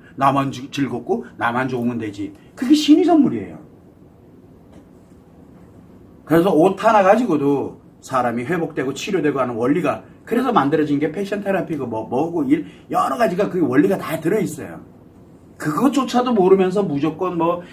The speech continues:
이게 된대, 뭐가 된대, 그거 굉장히 위험한 얘기들이에요. 그래서 여러분들은 다른 건 생각하지 마시고 가장 중요한 게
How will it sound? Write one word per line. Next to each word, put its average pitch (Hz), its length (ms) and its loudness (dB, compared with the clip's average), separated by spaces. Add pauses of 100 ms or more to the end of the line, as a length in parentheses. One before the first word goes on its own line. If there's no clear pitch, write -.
(140)
이게 151 280 4
된대, 156 440 0
뭐가 135 300 2
된대, 139 420 0 (340)
그거 160 360 -2
굉장히 120 480 -2
위험한 190 360 0
얘기들이에요. 98 640 -6 (480)
그래서 139 240 0
여러분들은 120 600 2
다른 92 240 -6
건 110 120 -6
생각하지 123 460 -8
마시고 101 800 -6 (280)
가장 - 360 -16
중요한 160 420 -6
게 101 300 -10